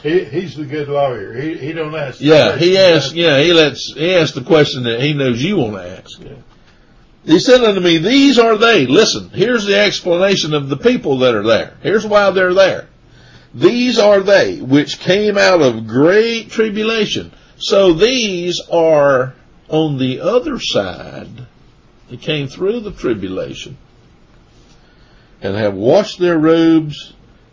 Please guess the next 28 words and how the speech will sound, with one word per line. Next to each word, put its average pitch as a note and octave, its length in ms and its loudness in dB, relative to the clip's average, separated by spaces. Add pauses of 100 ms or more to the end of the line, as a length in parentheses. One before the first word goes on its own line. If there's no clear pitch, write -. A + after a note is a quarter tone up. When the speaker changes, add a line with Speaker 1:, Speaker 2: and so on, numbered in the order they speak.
Speaker 2:
and A2 300 -6
made D#3 300 -2
them B2+ 300 -4
white C#3 420 -2
in A2+ 220 -6
the G2 60 -6
blood A2+ 320 0
of C3+ 140 -6
the C3+ 80 -8
Lamb. A#2+ 460 -8 (640)
And A#2+ 140 -4
there's C3+ 240 0
some B2 200 -6
notes D#3+ 340 2
on C3+ 180 -4
the G#2 80 -8
fact C3 360 0 (320)
that A2+ 240 -2
these D#3 280 2
wash D3+ 360 2
their B2 180 0
own C#3+ 260 0
robes. F2+ 360 -2
This C3 240 -6
is - 80 -6
sort D#3 220 2
of A2 100 -6
a G#2+ 180 2